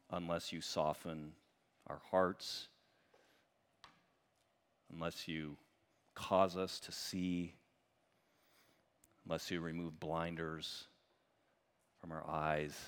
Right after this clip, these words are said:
and a lot of spiritual earwax from our ears. God, have mercy on us.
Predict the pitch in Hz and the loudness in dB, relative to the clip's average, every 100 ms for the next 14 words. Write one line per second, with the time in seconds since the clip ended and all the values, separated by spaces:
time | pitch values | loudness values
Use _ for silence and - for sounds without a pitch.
0 | - - _ _ _ _ _ _ _ _ | -14 -20 _ _ _ _ _ _ _ _
1 | _ _ - _ _ - 80 76 78 76 | _ _ -20 _ _ -16 -10 -6 -6 -8
2 | - - _ _ - _ _ _ _ _ | -12 -18 _ _ -20 _ _ _ _ _
3 | _ _ _ _ _ _ - 76 76 78 | _ _ _ _ _ _ -10 -6 -2 0
4 | 80 73 - - - _ _ _ _ _ | 0 -4 -10 -18 -20 _ _ _ _ _
5 | _ _ _ - - - 82 82 82 - | _ _ _ -16 -14 -4 -2 0 -4 -6
6 | 78 78 87 87 82 78 73 71 - - | -6 -6 -4 -2 -2 0 0 -2 -8 -10
7 | 73 71 67 71 73 71 60 - - - | -8 -8 -8 -10 -10 -10 -12 -12 -12 -14
8 | _ _ _ _ _ _ _ _ _ _ | _ _ _ _ _ _ _ _ _ _
9 | _ _ _ _ _ _ _ _ _ _ | _ _ _ _ _ _ _ _ _ _
10 | _ _ _ _ _ _ - 95 92 98 | _ _ _ _ _ _ 0 2 4 2
11 | 85 78 - - 80 82 87 85 85 85 | 0 -6 -6 -6 -8 -6 -4 -2 -4 -4
12 | - - | -8 -10